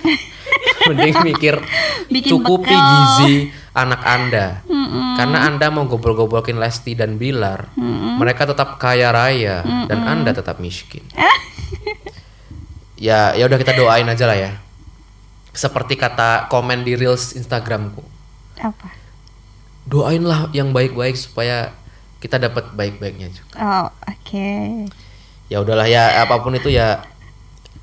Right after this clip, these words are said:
Speaker 1: semoga kamu benar, semoga Bilar emang berubah.
Speaker 2: Ya.
Speaker 1: Dan di sisi lain ya semoga Lestinya nggak tolol.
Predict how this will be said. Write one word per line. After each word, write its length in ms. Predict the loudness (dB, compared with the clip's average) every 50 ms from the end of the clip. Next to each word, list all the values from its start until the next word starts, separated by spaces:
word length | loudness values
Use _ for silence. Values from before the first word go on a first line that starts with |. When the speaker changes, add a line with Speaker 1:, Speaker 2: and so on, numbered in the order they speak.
| -20 -20 -14
Speaker 1:
semoga 480 | -8 -6 -2 0 0 0 2 2 2 2
kamu 240 | 2 0 0 0 -2
benar, 560 | -4 -4 -2 0 0 2 0 0 -4 -8 -12
semoga 560 | -14 -12 -8 -6 -6 -6 -2 -2 -2 -2 -2
Bilar 400 | -4 -6 -6 -4 -2 -2 -2 -2
emang 240 | -4 -4 -4 -4 -6
berubah. 560 | -6 -6 -6 -4 -2 0 0 -2 -2 -6 -14 -20 -20 -20 -20 -20 -20 -20 -20 -20 -20 -20 -20 -20 -20 -20 -12
Speaker 2:
Ya. 380 | -8 -6 -6 -6 -6 -6 -4 -2
Speaker 1:
Dan 160 | -2 -2 -2
di 80 | -2 -6
sisi 160 | -6 -6 -2
lain 320 | 0 2 4 4 4 2
ya 80 | 2 0
semoga 400 | -2 -2 -4 -4 -2 0 0 0
Lestinya 560 | 0 0 -2 -4 -8 -8 -6 -4 -2 -2 -2 -2
nggak 300 | -4 -6 -10 -10 -8 -6
tolol. 400 | -6 -4 -4 -6 -6 -8 -10